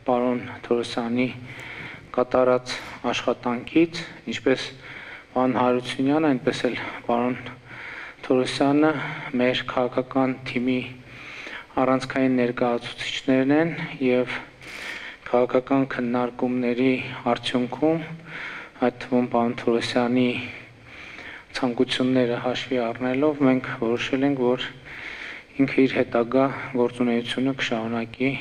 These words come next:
ազգային ժողովում, օրենսդիր մարմնում և ուզում եմ պարոն Հարությունյանին հաջողություն մաղթել վարչապետի աշխատակազմի ղեկավարի պատասխանատու պաշտոնում։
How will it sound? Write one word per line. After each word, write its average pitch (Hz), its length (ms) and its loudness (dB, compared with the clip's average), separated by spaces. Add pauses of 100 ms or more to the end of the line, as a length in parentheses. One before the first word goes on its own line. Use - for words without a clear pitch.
(220)
ազգային 117 480 -2
ժողովում, 120 560 2 (1200)
օրենսդիր 123 560 2
մարմնում 123 640 2 (920)
և 131 360 4 (100)
ուզում 135 380 2
եմ 147 100 2
պարոն 131 340 0
Հարությունյանին 131 760 -2 (540)
հաջողություն 123 720 0 (100)
մաղթել 143 540 2 (360)
վարչապետի 131 640 2
աշխատակազմի 127 840 0
ղեկավարի 117 640 2
պատասխանատու 120 840 -4 (340)
պաշտոնում։ 135 680 0